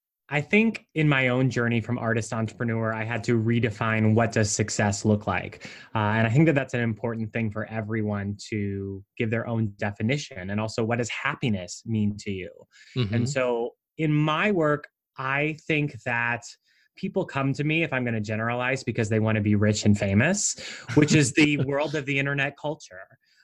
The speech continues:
Speaker 1: I think at the core, what we're all looking for is love and safety.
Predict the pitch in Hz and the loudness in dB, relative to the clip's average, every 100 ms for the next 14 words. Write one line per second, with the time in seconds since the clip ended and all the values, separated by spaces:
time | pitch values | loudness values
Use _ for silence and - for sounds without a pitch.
0 | - 131 113 139 123 - 123 - 277 220 | -12 -8 -4 -2 -2 -4 -8 -4 0 2
1 | 123 117 131 123 131 131 131 123 - 113 | 2 2 -2 -2 -4 0 0 0 -4 -6
2 | 120 113 104 107 110 110 104 - 104 101 | -4 -4 -4 -4 -4 -2 -6 -6 -8 -6
3 | 151 190 | -6 -6